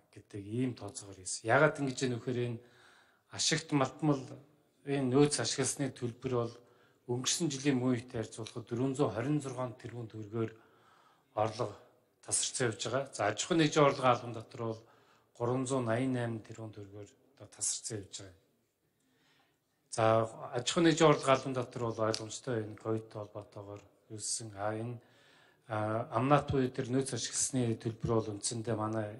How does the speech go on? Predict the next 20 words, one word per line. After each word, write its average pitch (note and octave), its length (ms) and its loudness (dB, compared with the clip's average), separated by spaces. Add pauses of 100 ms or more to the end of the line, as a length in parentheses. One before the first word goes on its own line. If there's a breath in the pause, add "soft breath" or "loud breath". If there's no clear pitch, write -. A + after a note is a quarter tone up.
экспортын A2+ 640 -6 (560 soft breath)
уналттай G#2+ 400 -2
холбоотойгоор G2+ 640 -4
ингэж F#2+ 280 -16 (880 soft breath)
одоо G#2+ 200 -2
унал G#2 300 -4
гарч - 240 -4
байгаамаа G#2+ 400 2
гэдэг G2+ 180 -6
хэлье. A2+ 220 -4
Тэгэхээр A2+ 300 -2
энэний C3 280 4
тоо A#2 220 2
хэмжээг G#2 460 -6
бол G2+ 180 -10 (580 soft breath)
нэмэгдэх A#2 360 -6
тусмаа - 300 -2
сайн. A#2 320 -4
За, G#2 140 -6
манай A#2 380 -2